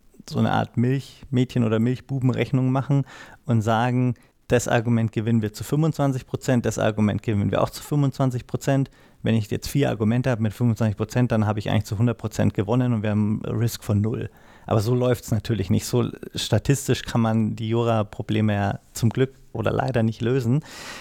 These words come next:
Und so müssen wir dann für unseren Mandanten im Endeffekt eine Aufstellung machen, was ist denn das Worst-Case-Risiko, was eintreten kann und wie schätzen wir die Chancen,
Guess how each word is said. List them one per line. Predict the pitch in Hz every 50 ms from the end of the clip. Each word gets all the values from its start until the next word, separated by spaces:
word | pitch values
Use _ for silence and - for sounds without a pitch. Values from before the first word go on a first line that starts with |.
| - - _ -
Und | - 123 113
so | 120 139
müssen | 151 160 151 - - 139
wir | 131
dann | 131 131 123
für | - -
unseren | 127 127 127 117 120 117
Mandanten | 113 110 110 110 117 135 - - 131 131 127 117
im | 113 107
Endeffekt | 110 113 123 127 123 - - 123 - - - - - -
eine | 120 123 117 -
Aufstellung | - 127 - - - 143 139 143 139 139
machen, | 135 131 120 127 120
was | 113 - -
ist | - 127 - -
denn | - 117 113 113 113 113 - - -
das | - 101 101 - -
Worst-Case-Risiko, | 107 110 117 143 - - - - 135 120 113 - - - 139 135 - 156 - - 123
was | - 107 -
eintreten | - - 117 127 143 - - 151 - - 160
kann | - - 151 151 139
und | - 123 123 120
wie | 127 143
schätzen | - - 127 117 - - - 123
wir | 113 113
die | 110 110
Chancen, | 107 - 117 117 131 139 - - 143 143 143